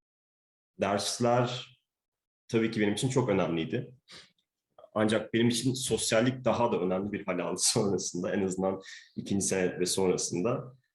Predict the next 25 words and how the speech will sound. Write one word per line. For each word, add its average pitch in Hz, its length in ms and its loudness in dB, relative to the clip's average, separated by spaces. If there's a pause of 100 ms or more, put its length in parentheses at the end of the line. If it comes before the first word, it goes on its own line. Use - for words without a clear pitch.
(160)
Ee, 95 440 4
ben 113 120 4
herkes 123 400 2
için 95 240 -2
de, 107 60 2
en 110 80 2
azından 101 240 0
hukuk 101 260 -4
fakültesinde 92 480 -4
okuyan 90 360 -2
bütün 95 200 -4
öğrenciler 90 460 2
için - 260 -6
de - 40 0
öyle 95 160 2
olması 90 320 0
gerektiğini 92 460 0
düşünüyorum. 80 540 -2 (180)
Hani 90 240 0
hukukçu - 380 -2
olarak 107 200 2
işimiz 104 300 0
sadece, 98 600 0 (580)
e, 87 320 2
hani 87 420 0